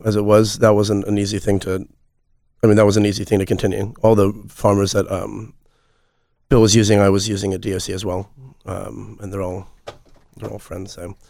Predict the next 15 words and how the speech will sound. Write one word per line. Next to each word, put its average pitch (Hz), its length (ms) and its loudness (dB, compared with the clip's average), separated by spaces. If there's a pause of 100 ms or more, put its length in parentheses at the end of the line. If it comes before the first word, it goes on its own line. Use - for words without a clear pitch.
(280)
um, 101 480 -10 (680)
that 147 80 4
was 135 100 4
an 131 60 6
easy 117 160 4
shift, - 340 0
and 131 220 4
I 135 80 4
also, 139 280 4 (120)
you 135 60 6
know, 127 140 6
I 127 100 4
really 127 260 6
like 113 180 4
preparing 110 640 2